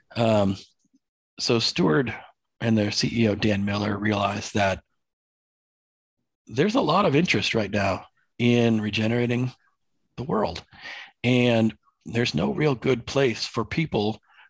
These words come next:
with extra money laying around to put it directly to regenerate, you know, to, to get involved. So he built the system for people to do that. And now he is, like, connecting, he and his team, which are wonderful, are connecting, um, farmers and projects up with this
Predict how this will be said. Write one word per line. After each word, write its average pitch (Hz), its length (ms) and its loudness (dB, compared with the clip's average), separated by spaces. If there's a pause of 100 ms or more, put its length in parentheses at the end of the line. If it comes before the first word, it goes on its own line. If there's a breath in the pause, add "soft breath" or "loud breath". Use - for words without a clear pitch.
with 120 160 2
extra 127 280 0
money 143 200 4
laying 107 200 0
around 104 340 0 (120)
to - 100 -6
put 196 240 -2
it 120 180 -2 (300)
directly 110 580 0
to - 160 -4
regenerate, 104 600 0 (280)
you 127 100 2
know, 98 200 0
to, - 220 -2 (180)
to 110 100 -2
get 107 220 0
involved. 101 500 -2 (840 loud breath)
So 135 180 0
he 120 100 2
built 123 240 -2
the - 60 -6
system - 380 0
for 131 160 -2
people 131 280 0
to 131 80 -4
do 247 220 0
that. - 280 -6
And 113 100 0
now 117 160 2
he 117 160 0
is, 113 160 -2
like, 110 160 -2 (100)
connecting, 107 600 0 (240)
he 135 220 4
and 104 120 2
his 98 140 -2
team, 139 360 0
which 101 200 -4
are 95 60 -8
wonderful, - 360 -2
are - 180 -6
connecting, 107 520 -4 (1300 soft breath)
um, 110 360 2
farmers 117 480 2
and 107 100 -2
projects 104 540 -2
up 98 200 -4
with 104 100 -4
this - 360 -2